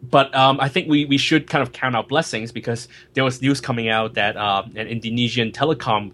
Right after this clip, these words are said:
company, I think the, maybe the only one, they're blocking Netflix because, um, the shows don't meet local censorship standard.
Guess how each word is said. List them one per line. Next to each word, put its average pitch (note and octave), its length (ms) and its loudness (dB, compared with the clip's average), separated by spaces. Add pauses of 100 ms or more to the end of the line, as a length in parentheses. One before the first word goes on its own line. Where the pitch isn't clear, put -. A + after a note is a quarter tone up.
(120)
company, G#2+ 480 -4
I G#2+ 80 -2
think A2+ 220 -8
the, F#2+ 240 -12 (200)
maybe G#2+ 280 -12
the G#2 120 -6
only G#2+ 160 -4
one, B2 280 4 (280)
they're C#3 120 6
blocking B2+ 720 2
Netflix A2 520 -4
because, - 560 -6
um, G#2+ 440 2
the A2+ 100 -6
shows B2 360 0
don't A2+ 220 -2
meet A2+ 300 -8 (260)
local A#2 280 0
censorship - 520 -6
standard. F2+ 460 -14